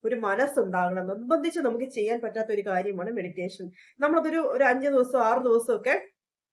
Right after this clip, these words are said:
ഒന്നൊരു അഞ്ച് മിനിറ്റ് പത്ത് മിനിറ്റ് ഒക്കെ നമ്മളൊന്ന് മെഡിറ്റേഷനിലോട്ട് വരുവാണെങ്കിൽ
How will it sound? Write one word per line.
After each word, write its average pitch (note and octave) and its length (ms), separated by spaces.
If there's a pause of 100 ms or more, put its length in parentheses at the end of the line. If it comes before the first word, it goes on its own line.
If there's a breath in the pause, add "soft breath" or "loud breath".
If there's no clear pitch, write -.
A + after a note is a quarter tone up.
(520)
ഒന്നൊരു B3 320
അഞ്ച് A#3+ 220
മിനിറ്റ് A#3 280
പത്ത് A3+ 200
മിനിറ്റ് A#3 200
ഒക്കെ A3 120
നമ്മളൊന്ന് A3+ 340
മെഡിറ്റേഷനിലോട്ട് A3+ 600
വരുവാണെങ്കിൽ G#3 600